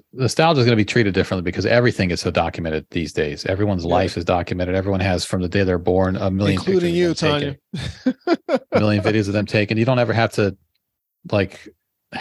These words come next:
Speaker 1: misremember anything. You'd be like, "Oh yeah, that's,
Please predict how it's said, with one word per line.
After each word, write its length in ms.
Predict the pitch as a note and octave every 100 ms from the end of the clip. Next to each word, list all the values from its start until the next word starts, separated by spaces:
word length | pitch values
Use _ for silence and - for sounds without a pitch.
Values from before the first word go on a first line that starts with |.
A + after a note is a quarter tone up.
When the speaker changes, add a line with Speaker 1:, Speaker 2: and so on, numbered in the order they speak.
| -
Speaker 1:
misremember 720 | - A#2 A2+ A2+ G#2 A2+ G#2+ G2+
anything. 400 | A2 - F2 D#2+
You'd 100 | F2+
be 60 |
like, 120 | G2 -
"Oh 220 | D#3 E3+
yeah, 220 | D#3+ C#3
that's, 320 | C3 - -